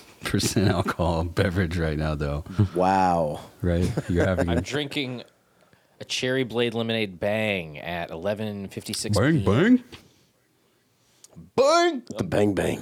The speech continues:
Speaker 3: I'm all banged up. So, all right, so how did you have to, like, escape out of there? Did they, like, lo-, did they wrap this thing up at a particular time? How'd you get out of there?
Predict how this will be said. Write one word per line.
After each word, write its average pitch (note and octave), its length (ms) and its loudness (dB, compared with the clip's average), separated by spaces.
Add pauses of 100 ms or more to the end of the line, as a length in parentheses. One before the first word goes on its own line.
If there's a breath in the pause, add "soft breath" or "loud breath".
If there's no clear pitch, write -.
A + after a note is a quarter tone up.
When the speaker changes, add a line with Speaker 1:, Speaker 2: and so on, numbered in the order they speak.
Speaker 3:
I'm A#2+ 100 -2
all B2 100 4
banged A2 300 -2
up. G#2+ 240 0
So, C#3+ 340 2 (540 loud breath)
all F3+ 80 4
right, F3+ 160 4
so F3+ 140 2
how G3 120 2
did D3+ 280 -4
you D#3 100 6
have D#3 140 2
to, D#3+ 100 0
like, C3+ 360 2 (340)
escape C3+ 540 0
out C#3 220 2
of C#3 80 2
there? C#3+ 280 4
Did B2 160 -4
they, A#2+ 120 4
like, B2 160 0
lo-, A2+ 260 2
did A2 160 -8
they A2+ 120 2
wrap A2 340 -2
this B2+ 140 -4
thing B2 220 -4
up A#2+ 120 -4
at A#2+ 60 0
a A2+ 60 0
particular G#2 400 -6
time? B2+ 340 -4
How'd C3+ 160 -4
you C3+ 60 -12
get B2+ 180 0
out A#2 160 2
of F#2 60 -4
there? C#2+ 180 -6